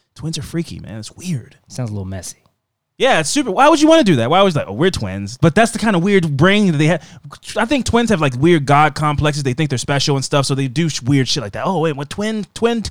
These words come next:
Speaker 1: twin speak, and let's date twins." They wanna do weird shit like that.
Speaker 2: That's cool, though, 'cause
Speaker 1: They
Speaker 2: it's
Speaker 1: have
Speaker 2: just
Speaker 1: twin conventions.
Speaker 2: Do they?
Speaker 1: Yeah.
Speaker 2: That's cool to go to.
Speaker 1: I guess, is it?
Speaker 2: I would love to
Speaker 1: I don't
Speaker 2: go
Speaker 1: know,
Speaker 2: to
Speaker 1: that's,
Speaker 2: that.
Speaker 1: that's,
Speaker 2: I would love to
Speaker 1: that'd be
Speaker 2: do that.
Speaker 1: s-,
Speaker 2: It's two of
Speaker 1: if
Speaker 2: those
Speaker 1: you're,
Speaker 2: people.
Speaker 1: yeah, but
Speaker 2: Those
Speaker 1: if you're a
Speaker 2: interesting.
Speaker 1: twin, cool. But if you walk into a thing,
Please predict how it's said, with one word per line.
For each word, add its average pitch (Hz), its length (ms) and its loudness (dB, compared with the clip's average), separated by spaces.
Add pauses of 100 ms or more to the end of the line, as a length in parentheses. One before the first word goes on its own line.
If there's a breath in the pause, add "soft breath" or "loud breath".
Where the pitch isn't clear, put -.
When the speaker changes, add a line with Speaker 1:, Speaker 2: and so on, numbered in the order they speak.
(140)
Speaker 1:
twin 214 240 -6
speak, 180 320 -6
and 120 120 -8 (180 soft breath)
let's 190 180 -2
date 190 240 0
twins." 170 520 2
They 156 100 4
wanna 220 160 4
do 202 160 2
weird 190 220 4
shit 190 120 -2
like 117 140 -4
that. 113 120 -4
Speaker 2:
That's 85 100 -6
cool, 190 120 2
though, 151 120 4
'cause 151 100 4
Speaker 1:
They 226 60 8
Speaker 2:
it's - 20 8
Speaker 1:
have 262 80 6
Speaker 2:
just 151 100 2
Speaker 1:
twin 247 140 6
conventions. 220 760 2 (400)
Speaker 2:
Do 330 180 8
they? 110 220 6
Speaker 1:
Yeah. 349 180 0
Speaker 2:
That's 226 180 4
cool 185 160 6
to 139 80 4
go 123 140 2
to. - 180 -16 (720)
Speaker 1:
I 359 100 0
guess, 311 340 2
is 370 160 0
it? 415 240 2
Speaker 2:
I 147 80 2
would 156 100 6
love 294 120 6
to 330 40 2
Speaker 1:
I 349 60 2
don't - 0 -
Speaker 2:
go 311 80 6
Speaker 1:
know, 320 100 8
Speaker 2:
to - 20 2
Speaker 1:
that's, - 160 -6
Speaker 2:
that. - 60 -6
Speaker 1:
that's, 294 340 0
Speaker 2:
I 131 80 -4
would 123 60 -2
love 392 220 2
to 90 60 -14
Speaker 1:
that'd - 160 2
be 247 80 4
Speaker 2:
do 147 40 0
that. - 160 -4
Speaker 1:
s-, 175 140 -2
Speaker 2:
It's - 0 -
two 240 320 2
of 226 60 4
Speaker 1:
if 202 40 6
Speaker 2:
those 202 140 8
Speaker 1:
you're, 233 100 8
Speaker 2:
people. 214 320 2
Speaker 1:
yeah, 185 60 2
but - 80 2
Speaker 2:
Those 156 100 2
Speaker 1:
if 143 40 -2
you're 254 100 4
a 302 60 8
Speaker 2:
interesting. - 180 0
Speaker 1:
twin, 156 160 0
cool. 185 160 2
But 143 100 2
if 131 80 -4
you 220 120 2
walk 156 300 4
into 151 360 -2
a 123 40 -2
thing, 139 420 -4